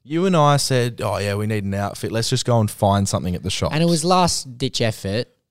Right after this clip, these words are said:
Speaker 1: 'Cause everyone
Speaker 2: We're rolling
Speaker 1: else
Speaker 2: around in the Nissan Pulsar.
Speaker 1: Yeah, yeah, yeah. Some people bought things online and, like, prepared.
Speaker 2: We
Speaker 1: We didn't prepare.
Speaker 2: we, nowhere was open 'cause it was, like, the weekend. I think we went to Big W.
Speaker 1: Yep.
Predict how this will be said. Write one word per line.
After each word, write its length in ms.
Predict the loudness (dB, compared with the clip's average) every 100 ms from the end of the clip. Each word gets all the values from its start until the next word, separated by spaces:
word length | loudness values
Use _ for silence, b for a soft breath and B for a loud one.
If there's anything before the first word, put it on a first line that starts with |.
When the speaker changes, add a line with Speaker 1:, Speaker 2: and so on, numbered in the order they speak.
| _
Speaker 1:
'Cause 140 | -4 -2
everyone 280 | 0 2 4 4
Speaker 2:
We're 80 |
rolling 240 | 4 2 0
Speaker 1:
else 120 | 0
Speaker 2:
around 220 | 0 0
in 60 | -2
the 80 | -2
Nissan 320 | -2 -4 -4
Pulsar. 560 | -4 -4 -4 -4 -2
Speaker 1:
Yeah, 220 | -2 -2 -4
yeah, 240 | -4 -4 -6
yeah. 60 | -8
Some 240 | -2 -2
people 260 | 0 -2 -4
bought 340 | -2 -2 -2
things 240 | -2 -6 -6
online 760 | -4 -4 -2 -2 -2 -2 -4 -8 _
and, 200 | -6 -2
like, 400 | -2 -2 -4 -10 _ _ _
prepared. 540 | -12 -8 -6 0 0 0
Speaker 2:
We 100 | 0
Speaker 1:
We 120 | 2
didn't 220 | 2 0
prepare. 300 | -2 -6 -4
Speaker 2:
we, 100 | -4 -4 -10 _ _
nowhere 440 | -4 -2 0 0
was 120 | 0
open 400 | 0 -2 -2 -4 -4
'cause 160 | -2
it 40 | -2
was, 380 | -2 -4 -10 -18 _ _ _ _ _ _ _ _ _ -12
like, 180 | -10 -6
the 80 |
weekend. 400 | -4 -4 -4 -4
I 60 | -2
think 200 | -4 -4
we 80 | -2
went 200 | -2 -2
to 60 |
Big 220 | -4 -4 -4
W. 560 | -4 -4 -6 -8 -12 -8
Speaker 1:
Yep. 360 | -2 -2 -4